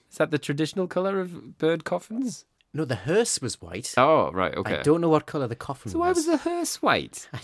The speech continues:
Speaker 2: don't know. I, I, I'm not Edamino Rusumano. I didn't bury a canary. <laughs> Ah, may-, maybe because his singing voice was so pure.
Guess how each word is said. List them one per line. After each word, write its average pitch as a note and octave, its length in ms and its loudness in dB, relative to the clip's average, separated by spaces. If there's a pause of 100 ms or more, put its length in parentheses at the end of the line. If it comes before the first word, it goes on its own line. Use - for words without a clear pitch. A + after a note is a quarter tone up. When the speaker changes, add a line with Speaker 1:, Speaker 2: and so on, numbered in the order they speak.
(160)
Speaker 2:
don't - 600 2
know. A#3+ 300 -2
I, A#2 240 2 (160)
I, B3 260 4
I'm G#3+ 240 2
not F#4 300 0 (340)
Edamino C#3+ 680 4
Rusumano. B2+ 600 0
I D3+ 160 6
didn't C4+ 240 0
bury B2+ 280 4
a A2+ 60 -2
canary. A2 540 -2 (100)
<laughs> - 120 -8
Ah, G3+ 200 6
may-, F3+ 160 6
maybe D#3+ 480 4
because A#2 720 -4 (120)
his A2 520 -4
singing D3 380 -4
voice G#2 280 -6
was G2+ 100 -6
so G#2 200 -4
pure. B2+ 480 -8